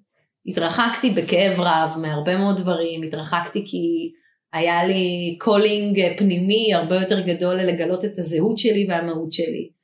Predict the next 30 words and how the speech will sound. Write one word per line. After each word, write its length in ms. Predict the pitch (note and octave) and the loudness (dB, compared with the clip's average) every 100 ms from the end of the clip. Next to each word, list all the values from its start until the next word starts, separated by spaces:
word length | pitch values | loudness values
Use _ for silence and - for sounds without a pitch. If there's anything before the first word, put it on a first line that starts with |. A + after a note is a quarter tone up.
| _ _ - | _ _ -18
ואני 300 | E3 E3 F3 | -6 -4 -2
מרגישה 520 | E3+ E3+ F3+ - G#3 | -2 -2 -2 0 2
שהיום 800 | A3+ C#4+ B3+ A3 G3+ F3 G3+ B3 | 2 2 2 2 2 2 2 2
אני 140 | A#3+ F3+ | 2 0
יותר 280 | F3 A3 A3+ | 2 2 2
בשלה 480 | - G3+ A3 A#3+ A#3 - _ _ _ _ _ _ _ _ _ - - | -2 0 0 0 -4 -12 _ _ _ _ _ _ _ _ _ -20 -6
מאשר 460 | E3+ E3 - F3 F3 | -4 0 2 2 2
בעבר, 680 | F3+ E3 D#3 A#3 C4+ A#3+ B3 - - - - | 2 2 2 2 4 2 0 -4 -16 -20 -6
ללדעת 640 | E3+ D#3+ D#3 F#3 G#3 G3+ | 0 0 2 2 2 0
למה 260 | F3 F3 F3+ | -2 0 0
אני 100 | G3+ | 0
מסכימה 600 | F#3 - - F3+ G#3+ G#3 | 0 -2 -2 -2 0 0
ולמה 340 | E3+ E3+ F3+ F#3 | 0 0 0 0
אני 100 | F3+ | -2
לא 140 | D#3+ | -2
מסכימה, 540 | E3 - E3 D#3 D#3 D3+ | -4 -6 -6 -8 -10 -2
ואני 220 | F3 G3 | 0 2
בוחרת 500 | G3 G3+ D#4+ F4 E4+ G#3+ | 0 2 2 2 -2 0
בצורה 680 | A3 G#3+ - - G#3+ A3+ C4 | 0 0 -6 -2 2 2 4
מאוד 180 | A#3 B3+ | 2 2
מאוד 180 | B3+ | -2
סלקטיבית 760 | A#3+ G#3+ F#3 - A3+ G#3 F3+ F3 | -2 -2 -2 -2 -2 0 0 -2
את 120 | D#3+ | -6
החברים 500 | - E3+ E3 F#3+ B3 | -6 -4 -2 2 2
שלי, 420 | - C#4 C#4+ C#4+ _ _ _ _ - | 2 -2 -4 -10 _ _ _ _ -14
ואת 160 | E3+ | -8
האנשים 400 | E3+ E3 E3+ G3+ | -6 -4 -2 0
שאני 280 | F3+ G3+ F#3+ | 0 -2 -2
באמת, 480 | F3 D#3+ F3 F3 - | -4 -6 -6 -8 -4
אה, 1040 | F3+ E3 D#3 - - - D#3+ D#3+ D#3+ E3 | -4 -2 -4 -4 -8 -10 -12 -14 -16 -18